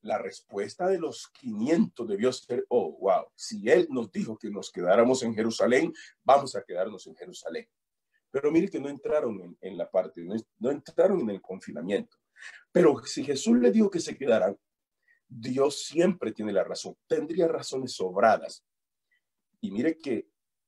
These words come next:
estos que obedecieron, que se quedaron en el aposento alto, tuvieron y bebieron de las primicias de la llegada del Espíritu Santo, que estaba inaugurando los nuevos tiempos del Nuevo Testamento,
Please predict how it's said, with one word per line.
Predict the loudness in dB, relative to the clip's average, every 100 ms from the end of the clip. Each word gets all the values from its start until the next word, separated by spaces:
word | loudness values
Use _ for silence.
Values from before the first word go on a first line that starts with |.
| -8
estos | -8 -6 -6
que | 0
obedecieron, | 2 2 2 -2 -4 -4 -4 -8
que |
se | -10 -10
quedaron | -4 -4 -2 -4
en |
el | -6
aposento | -8 -8 -8 -6 2 4
alto, | 4 -2 -10 -10 _ _ _ _ -6
tuvieron | -2 4 6 6 2 -6
y | -2
bebieron | 2 2 2 2
de | -2 0
las | -2 2 6 4 2 -12 -10
primicias | -6 -4 -4 -8 -12 -12 -12 -16 _ _ _ _ _ _ _ _ _ _ _ _ _ _ -20
de | -6 -4 -2 -2
la | 0 0
llegada | 0 4 4 6
del | 2 -4
Espíritu | -8 -10 -10 -10
Santo, | -12 -8 -8 -10 -16 -16 -20 _ _ _ _
que | -8
estaba | 0 4 6 4
inaugurando | 0 -8 -4 -4 -4 -2 0 0 -2
los | -4 -6 -8
nuevos | -8 -6 -8 -12
tiempos | -2 -2 -2 -8 -12 -12 _ _ -18
del | -16 -12 -12 -4 -2 -2
Nuevo | 0 2 2
Testamento, | 0 -6 0 2 2 0 -8